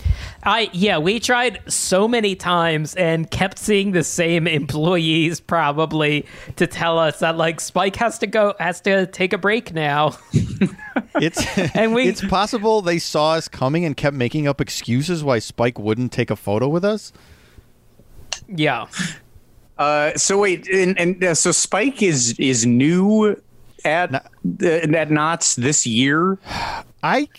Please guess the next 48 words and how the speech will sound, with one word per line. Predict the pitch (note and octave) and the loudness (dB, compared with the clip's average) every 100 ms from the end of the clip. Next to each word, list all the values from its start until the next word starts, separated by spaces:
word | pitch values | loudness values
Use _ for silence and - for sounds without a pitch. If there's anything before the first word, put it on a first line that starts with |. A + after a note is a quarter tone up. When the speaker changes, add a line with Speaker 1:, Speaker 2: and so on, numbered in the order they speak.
| - | -10
Speaker 2:
I'm | D#3+ B3 | -6 -2
not | G#3 A#3 | 0 0
Speaker 1:
Uh, | |
Speaker 2:
sure | A#3+ - F#3 | -2 0 0
if | E3 | 0
he's | F3 D#3 C#3 - | -2 -6 -6 -8
new | D3+ C#3 | -2 0
this | C3+ - | 0 -2
year, | B2 A2+ | -2 0
but | G#2 | 0
they | C3+ | 0
were | D#3 | 0
Speaker 3:
I'm, | A3+ | 2
Speaker 2:
really, | - | 2
Speaker 3:
I'm | G3+ | 2
Speaker 2:
like, | - | 2
Speaker 3:
seeing | C4+ E4+ | 2 2
an | |
Speaker 2:
hyping | C#4 | 2
him. | A#3 | 2
Speaker 3:
article | C4+ B3 F#3+ F3+ | 0 0 0 2
indicating | G3 F#3 C3+ - - | 2 2 0 -2 2
Speaker 2:
Oh, | |
you | F#3 | 2
are? | A#3 | 2
Speaker 3:
that. | E3+ | 2
Speaker 2:
Okay, | D#3+ F#3 C#3+ | 0 0 0
Speaker 3:
I | |
think | D3 A3 | 0 2
Speaker 2:
good. | G#3+ | 2
Speaker 3:
it | |
is. | G#3+ F#3 | 2 2
I | E3 | 0
think | D3+ G3+ - | 0 -2 0
that | E3+ | 0
it | D#3+ | 2
was | D3+ F3+ G3 | 2 4 4
his | F#3 D#3+ | 2 0
debut | D#3 D#3+ C#3 B2+ E3+ E3 B2+ | 2 0 2 2 4 4 4
at | A#2+ - | 2 0
this | C#3 | -2
Peanuts | - D3 C3+ A#2+ - - - - | 0 0 2 2 0 -4 -4 -14
celebration, | - E3+ D3 A#2 C#3+ D3+ - G#2+ | -4 0 2 2 0 0 0 0
so | F#2+ B2+ | 2 0
that | D3 | 2
might | C#3+ D3+ | 2 2
have | C#3+ | 0
been | C3 B2+ B2 | 0 2 0